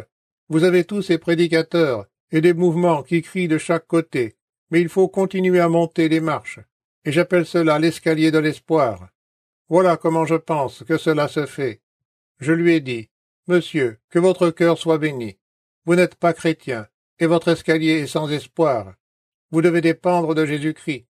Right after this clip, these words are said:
Vous ne savez même pas ce que veut dire être sauvé. Vous voyez, vous ne pouvez pas inventer votre propre moule, le comprenez-vous ? Il y a une forme saine de doctrine, l'enseignement de l'Évangile.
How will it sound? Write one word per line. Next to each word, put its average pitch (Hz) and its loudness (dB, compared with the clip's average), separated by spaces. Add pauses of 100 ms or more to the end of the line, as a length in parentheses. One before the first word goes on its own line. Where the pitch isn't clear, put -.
(400)
Vous 170 -2
ne 185 4
savez 180 2
même 175 0
pas 180 0
ce 165 -8
que 156 0
veut 156 0
dire 151 0
être 156 -2
sauvé. 127 -4 (360)
Vous 180 2
voyez, 139 -2 (440)
vous 175 0
ne 185 2
pouvez 165 0
pas 180 0
inventer 151 -2
votre 160 -2
propre 156 0
moule, 170 0 (240)
le 180 2
comprenez-vous ? 156 -4 (720)
Il 165 0
y 180 4
a 185 4
une 165 0
forme 143 0
saine 135 -2
de 156 0
doctrine, 160 -2 (420)
l'enseignement 165 0
de 156 2
l'Évangile. 151 -2